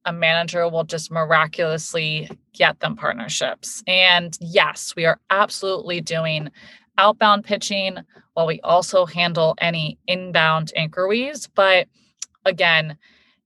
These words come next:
it's almost like, it's almost like if you're sitting there thinking, "I don't have enough brand partnerships, so I need a manager," it's the exact opposite. It's, "I have so many partnerships that I have to literally say no to stuff because I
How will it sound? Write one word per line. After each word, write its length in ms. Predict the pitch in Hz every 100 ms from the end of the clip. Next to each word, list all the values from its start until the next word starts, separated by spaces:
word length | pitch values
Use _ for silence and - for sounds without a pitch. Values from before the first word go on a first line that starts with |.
| _
it's 180 | - 202 -
almost 560 | 196 208 220 226 -
like, 340 | 202 185 160 - _ _ _ _ _ _ _ _
it's 160 | 208 202
almost 340 | 208 247 277
like 320 | 220 202 - -
if 160 | 190 165
you're 100 | 180
sitting 380 | - 233 262
there 140 | 254 247
thinking, 500 | 226 196 185 190 185
"I 120 | - 170
don't 360 | 160 175 196
have 140 | 226 233
enough 180 | 220
brand 200 | 185 175
partnerships, 480 | 165 170 165 160 165
so 120 | -
I 80 | 160
need 160 | 160 160
a 60 |
manager," 760 | 151 151 160 165 180 175 180 180 -
it's 220 | 170 -
the 100 | 156
exact 340 | 151 143 139
opposite. 520 | 120 - 151 - 123 - _
It's, 420 | 180 170 - - - - - -
"I 160 | - 185
have 180 | 214 196
so 380 | - - 190 190
many 220 | 214 233
partnerships 560 | - 170 180 170 196
that 100 | -
I 60 | 170
have 240 | 160 165
to 80 | 175
literally 380 | 170 160 175 214
say 180 | 226 220
no 100 | 165
to 80 | 165
stuff 260 | 185 175
because 220 | - 165
I 140 | 160